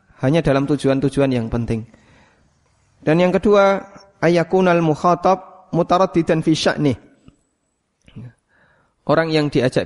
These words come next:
bicara itu masih meragukan tentang al-muqsam alaih fi sya'nihi, maksudnya adalah tentang muqsam alaih, tentang tujuan sumpah.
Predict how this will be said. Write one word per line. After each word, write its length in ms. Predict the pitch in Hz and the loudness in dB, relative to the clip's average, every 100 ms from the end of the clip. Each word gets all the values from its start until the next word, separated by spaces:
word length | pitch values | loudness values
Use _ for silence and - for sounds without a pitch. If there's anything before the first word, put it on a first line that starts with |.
| 135 | -2
bicara 560 | 123 151 151 165 170 | 0 2 2 0 -2
itu 240 | - 139 170 | -4 -2 0
masih 320 | 156 - 151 | 0 0 -2
meragukan 800 | 147 147 - 135 156 175 185 - _ _ _ _ _ _ - - | 0 -2 -2 -2 -2 -2 -8 -18 _ _ _ _ _ _ -10 -4
tentang 560 | 147 143 170 190 190 - - _ _ _ _ _ _ _ _ _ _ _ | -2 0 0 -2 -6 -16 -20 _ _ _ _ _ _ _ _ _ _ _
al-muqsam 560 | 170 170 185 - 160 135 | -2 -2 -6 -4 -2 0
alaih 320 | 135 135 117 | 0 0 0
fi 160 | 139 127 | 0 0
sya'nihi, 640 | 185 - 156 131 147 170 | -2 -2 0 2 2 0
maksudnya 400 | - - 151 139 | -2 0 0 0
adalah 240 | 135 156 | 0 0
tentang 400 | 147 131 156 170 | -2 -2 -2 -2
muqsam 400 | 160 - 160 165 | -4 -4 -4 -2
alaih, 320 | 127 123 117 113 _ _ _ _ | -2 -2 -2 -8 _ _ _ _
tentang 400 | - 143 151 170 | -4 -2 0 0
tujuan 320 | 170 - 147 135 | -2 0 -2 0
sumpah. 400 | 139 120 110 | -2 -2 -4